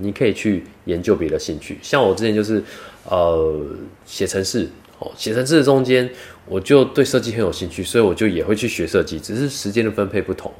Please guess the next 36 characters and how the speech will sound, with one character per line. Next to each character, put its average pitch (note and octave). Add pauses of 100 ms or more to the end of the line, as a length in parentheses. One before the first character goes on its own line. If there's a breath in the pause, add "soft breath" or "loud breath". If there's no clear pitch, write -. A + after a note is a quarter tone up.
(120)
哦， D#2
没 G2+
有 C3
花 G2
那 A2+
么 G2+
多 F2
时 E2+
间 D#2
在 E2
设 D#2
计 D2+
上。 C#2+ (480 loud breath)
但 D#3
是 D3
我 G#2
在 G2 (100)
闲 A2
暇 G2+
时 G2
间， F2+
我 E2
就 F#2+
会 G2
去 F#2
成 -
品 E2+
翻 E2+
翻 E2+
设 F2
计 F2+
的 D#2+
东 D#2+
西， D#2+
然 D2+
后， E2